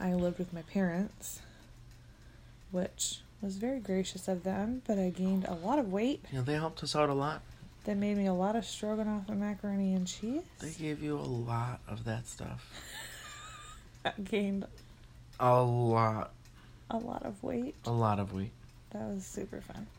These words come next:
Speaker 1: I was growing a child. Don't judge me.
Speaker 2: Oh, I'm not judging.
Speaker 1: <laughs>
Speaker 2: I'm just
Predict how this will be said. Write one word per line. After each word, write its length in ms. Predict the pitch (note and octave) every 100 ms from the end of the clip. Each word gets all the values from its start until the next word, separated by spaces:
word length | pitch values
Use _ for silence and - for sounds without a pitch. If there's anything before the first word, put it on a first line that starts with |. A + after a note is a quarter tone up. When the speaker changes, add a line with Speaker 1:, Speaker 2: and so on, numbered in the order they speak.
| -
Speaker 1:
I 100 | A#3
was 120 | G3
growing 300 | G3+ A3 G#3
a 60 | F#3+
child. 520 | - A3 G#3 F3 E3+
Don't 280 | G3 F#3+ F#3+
judge 280 | G#3 G3+
me. 360 | F#3+ F#3 E3+ F3 - - -
Speaker 2:
Oh, 220 | C3+ D#3
I'm 140 | C3
not 180 | D#3+ F#3+
judging. 420 | C3+ F3+ A#2 G#2+ G#2 - - -
Speaker 1:
<laughs> 960 | - - - - - - - - - -
Speaker 2:
I'm 160 | G#2+
just 220 | A#2 A#2+